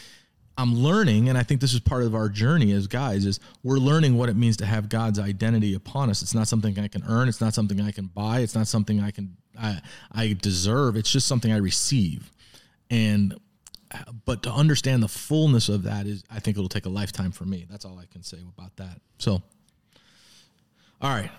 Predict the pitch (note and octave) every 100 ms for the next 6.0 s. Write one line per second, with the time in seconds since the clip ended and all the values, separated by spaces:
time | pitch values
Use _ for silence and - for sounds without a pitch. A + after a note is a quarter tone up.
0 | - - F#3 F#3+ C#3 G#2+ - - - -
1 | _ _ _ _ - - - F3 E3 D3+
2 | C#3+ C#3+ C3+ B2 - C3 A2+ G#2 F#2+ -
3 | _ A2+ G2+ A2+ A#2+ A#2 A#2 G#2 A2 G2
4 | A2 G#2+ - G#2+ F#2+ G#2 G#2+ G#2 G2+ -
5 | G2 G#2+ G2+ G2 F#2+ G2 F#2+ F2+ F2